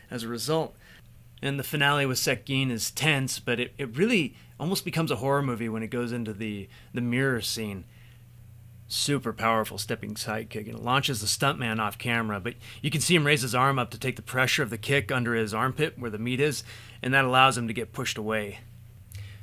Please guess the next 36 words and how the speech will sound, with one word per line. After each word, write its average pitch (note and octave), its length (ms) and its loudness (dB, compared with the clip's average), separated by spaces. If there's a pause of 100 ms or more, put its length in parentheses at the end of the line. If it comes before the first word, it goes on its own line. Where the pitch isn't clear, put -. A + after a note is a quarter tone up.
(160)
In F#3 100 4
the F3 60 4
span F#3 280 6
of F3 80 4
two E3+ 160 2
years, E3 380 6
Bruce D#3+ 300 2
had D#3 120 -4
starred D3 320 0
in C#3 120 0
five C3+ 340 2
major C#3 260 0
films, B2+ 400 -4
but C3+ 160 -4
what's C#3+ 200 -2
crazy G#3+ 320 8
is F3 140 4
that F3 160 4
when D3+ 120 2
he G3 60 4
started G#3+ 340 2
shooting E3+ 320 2
Enter F#3+ 140 2
the E3 100 0
Dragon, D3 460 2
Americans F3+ 500 4 (180)
only A#3 220 4
really F3+ 240 6
knew D#3+ 220 6
him G3 100 6
from E3 180 0
The D3+ 60 0
Green D#3+ 300 2
Hornet D#3+ 300 2
and D3 80 -4
Marlowe, C#3+ 500 2